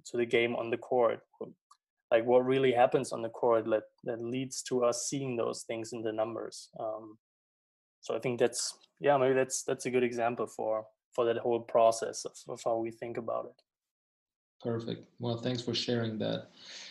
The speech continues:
Speaker 2: Advanced stats probably got a lot more, um, attention after the movie, uh, Moneyball. I think that's kind of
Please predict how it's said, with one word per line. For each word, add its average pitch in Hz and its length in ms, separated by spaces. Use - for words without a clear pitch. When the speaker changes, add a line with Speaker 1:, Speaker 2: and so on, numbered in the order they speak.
Speaker 2:
Advanced 143 540
stats 151 260
probably 151 480
got 135 240
a 135 60
lot 131 280
more, 127 580
um, 113 640
attention 123 760
after 120 300
the 117 120
movie, 117 640
uh, 110 340
Moneyball. 131 640
I - 540
think 117 140
that's 117 460
kind 120 260
of 113 200